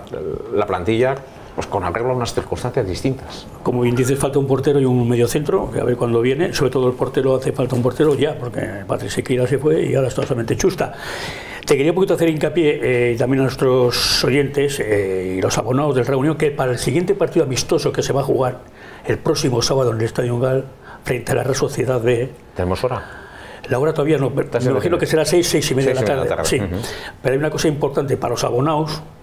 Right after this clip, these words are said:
Speaker 2: pues, abonados exclusivamente, no, no gente de fuera. Se está haciendo un protocolo, siguiendo un protocolo que marca Ricardo Jiménez, el, el doctor del, el médico del club,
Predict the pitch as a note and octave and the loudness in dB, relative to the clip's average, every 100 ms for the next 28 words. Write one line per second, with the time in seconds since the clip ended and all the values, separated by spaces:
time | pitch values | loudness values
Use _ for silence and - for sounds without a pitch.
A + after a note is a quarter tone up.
0 | - - - - - C3 B2+ C#3+ C#3+ C#3 | -12 -8 -8 -6 -2 2 2 2 0 0
1 | C3 B2 B2+ C#3 C3+ C#3 C#3 C#3 B2+ C3+ | 0 2 2 2 2 2 2 0 0 2
2 | C3+ - B2+ B2 A#2+ C#3+ C#3 C#3 - - | 0 0 0 0 2 2 2 -4 -4 -4
3 | - D3+ D3 C#3+ D3+ D#3 - - - - | 0 0 2 4 4 2 -4 -12 -10 -10
4 | - - D#3 D3 D#3 D3 D3 C#3 C3+ B2+ | -12 -6 -4 -2 -2 0 0 0 0 0
5 | D3 D3 D3 C#3 B2+ C3+ A#2+ B2+ C#3+ C#3 | 0 0 0 0 2 2 2 0 0 -2
6 | A#2+ B2+ C3+ C3+ C#3 B2 B2+ A#2 B2+ A#2 | -2 0 0 2 0 0 0 0 0 2
7 | A2+ - A2+ A#2 C#3 B2 A#2+ A2 G#2+ G#2+ | 2 0 0 0 0 2 2 0 -2 -2
8 | G#2 C3+ A#2+ A2 A2 - E3 G#3+ - | 0 0 0 0 0 2 2 2 0